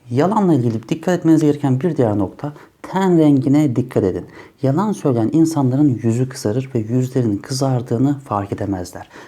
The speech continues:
Terleme ve titreme ile birlikte gelen yüz kızarması onları daha çok stres yapmaya iter. Böylelikle yalanları daha da çabuk fark edilebilir. Cilt kızarması durumu daha çok beyaz tenli insanlar için geçerlidir ama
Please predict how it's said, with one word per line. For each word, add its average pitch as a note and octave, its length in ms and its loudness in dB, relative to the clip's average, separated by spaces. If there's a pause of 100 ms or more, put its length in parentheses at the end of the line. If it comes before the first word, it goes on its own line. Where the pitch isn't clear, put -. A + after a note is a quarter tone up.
(120)
Terleme D#3+ 540 -4
ve E3 120 -6
titreme D#3+ 440 0
ile D3+ 200 0
birlikte C#3 380 0
gelen B2 340 2
yüz D3+ 260 -4
kızarması A#2 720 0 (340)
onları D3+ 580 2 (380)
daha C3+ 200 -8
çok C3 220 -6
stres - 420 -6
yapmaya G#2+ 320 -2
iter. - 180 -10 (200)
Böylelikle D3+ 640 -2 (280)
yalanları D3 540 2
daha C3 220 0
da C3 40 -2
çabuk G#2+ 300 -4
fark G2 280 -4
edilebilir. F#2 500 -8 (460)
Cilt G3 360 0
kızarması C3+ 640 0
durumu C3 380 0
daha D3+ 160 0
çok C#3 240 -6
beyaz C3 280 -2
tenli A#2 240 -2
insanlar A#2 380 -2
için A2 220 -2
geçerlidir A2 540 -2
ama C#3 240 -2